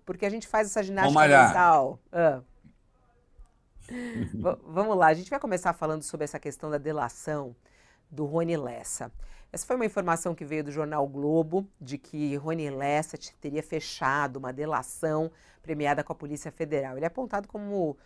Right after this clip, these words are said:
Speaker 1: o autor dos disparos que mataram a vereadora Marielle Franco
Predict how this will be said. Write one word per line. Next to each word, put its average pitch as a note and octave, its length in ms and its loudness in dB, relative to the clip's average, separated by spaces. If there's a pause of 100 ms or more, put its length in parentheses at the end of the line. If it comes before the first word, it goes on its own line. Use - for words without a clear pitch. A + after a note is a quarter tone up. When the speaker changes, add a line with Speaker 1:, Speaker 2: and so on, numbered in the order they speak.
(240)
Speaker 1:
o F#3 120 8
autor A3 580 12
dos G#3+ 280 0
disparos F#3 1000 6
que F3+ 220 -6
mataram D#3 580 2
a D3 60 -2
vereadora D3 480 -4
Marielle C#3+ 360 -6
Franco D#3 560 -6